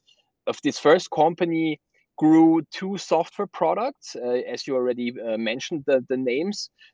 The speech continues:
The first, uh, little bit older company is swat dot I O, and the newer one is walls dot I O. So that's two software as a service companies.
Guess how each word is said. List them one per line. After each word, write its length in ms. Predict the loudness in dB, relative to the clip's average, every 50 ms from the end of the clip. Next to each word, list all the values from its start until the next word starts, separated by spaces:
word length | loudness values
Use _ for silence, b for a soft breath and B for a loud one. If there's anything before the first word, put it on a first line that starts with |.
| b
The 80 | -14 -14
first, 560 | -6 0 4 6 6 6 4 0 -8 -12 -8 -2 0
uh, 120 | 2 2
little 220 | 4 4 2 0 0
bit 120 | -4 -4
older 340 | 0 2 4 4 4 4 2
company 580 | 2 2 0 0 2 0 -2 -2 -2 -4 -6 -8
is 160 | -10 -12 -14 -14 -14
swat 340 | -8 -4 -2 -2 -2 -2 -2
dot 140 | -4 -2 0
I 160 | 2 2 2
O, 220 | 2 2 0 -2 -2
and 160 | -4 -6 -6 -4 _
the 220 | 4 6 6 6 4 b b b b b -2
newer 260 | 0 4 4 6 6
one 180 | 6 4 2
is 120 | 2 -2 -6
walls 340 | -2 0 2 2 2 2 0
dot 160 | -2 -2 0
I 180 | 0 -2 -2 -4
O. 160 | -6 -8 -10
So 340 | -10 -4 0 2 2 2 2 -2 b b b b b
that's 240 | 0 0 0 0 -6
two 260 | -6 -2 -2 -2 -2 -4 _ _
software 400 | -4 0 0 0 0 0 -4 -8
as 100 | -8 -8
a 60 | -8
service 340 | -8 -6 -4 -4 -4 -6 -8
companies. 640 | -6 -6 -6 -6 -4 -6 -8 -8 -8 -12 -14 -16